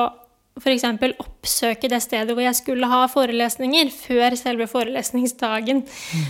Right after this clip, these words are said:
Speaker 1: Så jeg gikk altså frem og tilbake til det lokalet, sånn at jeg var sikker på at når jeg faktisk skulle ha en forelesning, så kom jeg til å finne fram i tide. Du kan jo si at det er jo ikke så veldig effektiv bruk av tid, men det gjorde i hvert fall at jeg slappet mer av,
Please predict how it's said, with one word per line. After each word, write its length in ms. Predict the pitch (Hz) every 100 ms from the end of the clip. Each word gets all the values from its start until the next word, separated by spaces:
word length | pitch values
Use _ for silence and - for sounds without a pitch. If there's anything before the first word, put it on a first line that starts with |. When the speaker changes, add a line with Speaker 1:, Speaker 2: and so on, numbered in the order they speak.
| 165
Speaker 1:
Så 140 | - 254
jeg 140 | 254
gikk 400 | 233 247 - -
altså 240 | 233 208 240
frem 180 | 240 226
og 80 | 220
tilbake 460 | 254 226 208 226 254
til 80 |
det 140 | 247 240
lokalet, 500 | 247 254 226 254 320
sånn 160 | 277 247
at 100 | 240
jeg 80 | 247
var 80 | 254
sikker 300 | 233 233 233
på 80 | 240
at 300 | 240 - 330
når 220 | 254 254
jeg 100 | 247
faktisk 380 | 220 - 262 -
skulle 180 | 254 240
ha 140 | 240
en 80 | 247
forelesning, 560 | 262 240 233 302 330 294 - - -
så 160 | 277
kom 160 | 285 254 220
jeg 140 | 233
til 160 | 247 240
å 60 | 247 247
finne 380 | - 262 226 220
fram 240 | 240 247
i 60 | 247
tide. 320 | 240 214 247 240 - _ - - - -
Du 40 |
kan 140 | 269 269
jo 80 | 262
si 80 |
at 160 | 269 247
det 80 | 262
er 60 |
jo 20 | 254
ikke 140 | 294
så 20 |
veldig 160 | 269 240
effektiv 480 | - 226 - 262 240
bruk 240 | 240 -
av 80 | 269 349
tid, 320 | 381 254 -
men 140 | 277
det 80 | 277
gjorde 100 | 277
i 60 | 254
hvert 120 | 247
fall 100 | 254
at 80 | 233
jeg 320 | 240 226 247
slappet 320 | 254 240 240
mer 240 | 233 233 247
av, 160 | 277